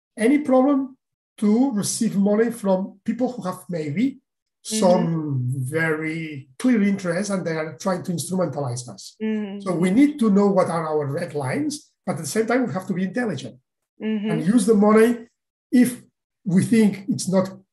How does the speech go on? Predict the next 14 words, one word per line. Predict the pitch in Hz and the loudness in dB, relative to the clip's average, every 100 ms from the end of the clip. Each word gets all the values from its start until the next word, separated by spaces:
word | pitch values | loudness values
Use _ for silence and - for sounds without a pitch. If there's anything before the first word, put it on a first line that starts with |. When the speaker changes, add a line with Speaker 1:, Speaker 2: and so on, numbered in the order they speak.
| _ _ _ | _ _ _
Speaker 1:
totally | 247 226 202 | 0 4 4
contradictory | - 160 170 160 147 180 165 143 131 - | 4 -2 -2 -4 -4 -4 -4 -4 -6 -8
about | - 160 - 180 | -4 -4 -4 -4
our | 151 143 | -2 -2
goals | 131 147 285 285 - _ - | 0 2 2 0 -6 _ -2
in | 190 | 4
order | 214 214 | 4 4
to | 208 | 2
achieve | 175 - 226 285 - _ | 2 2 0 0 -2 _
this | 196 - | -4 0
kind | 202 190 | 0 0
of | 175 | -2
alliance. | 156 147 127 123 - - | -4 -6 -6 -10 -12 -18
So | - 185 139 | -2 0 0